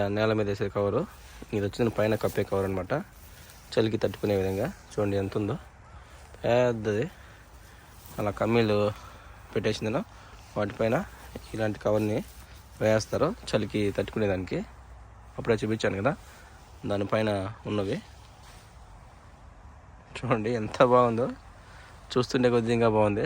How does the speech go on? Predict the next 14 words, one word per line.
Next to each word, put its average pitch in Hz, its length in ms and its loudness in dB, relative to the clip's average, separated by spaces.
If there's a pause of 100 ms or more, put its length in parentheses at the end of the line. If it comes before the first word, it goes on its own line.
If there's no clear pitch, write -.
చూడడానికి. 107 440 0 (1700)
ఇంకా 120 120 4
అక్కడ 107 180 2
కనపడే 117 320 4
కట్లన్నీ 113 340 2
కూడాను 113 240 4 (260)
టమాటా 113 340 4
చెట్లకి, 110 300 -2 (100)
మిరప 107 220 -2
చెట్లకి 113 300 -4 (200)
సపోర్ట్ 127 340 2
ఇచ్చేదానికి 101 420 -4
అవి. 113 140 -2 (2750)
ఇవి 110 160 -4